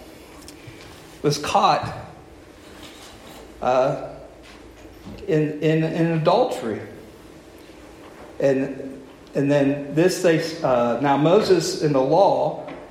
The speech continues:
commanded us that such should be stoned, but what sayest thou?"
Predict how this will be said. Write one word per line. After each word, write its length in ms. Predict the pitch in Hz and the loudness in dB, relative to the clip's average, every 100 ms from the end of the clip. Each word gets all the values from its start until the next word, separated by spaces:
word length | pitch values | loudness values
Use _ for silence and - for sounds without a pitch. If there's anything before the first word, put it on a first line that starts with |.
| - - | -20 -10
commanded 680 | - 147 156 190 190 139 - | -2 0 2 4 4 2 4
us 420 | 165 156 156 - | 6 6 6 2
that 160 | 180 156 | -2 -2
such 300 | - 185 185 - | 2 2 2 0
should 240 | 160 156 151 | 0 0 0
be 120 | 156 | -2
stoned, 600 | - - 202 160 110 117 - - - - - | -2 2 2 2 -2 -6 -10 -16 -16 -12 -2
but 240 | 147 139 | 0 2
what 220 | 156 160 - | 2 2 0
sayest 640 | - 160 147 147 147 - | 0 2 2 0 -4 -2
thou?" 420 | 147 165 135 - | 0 0 -4 -8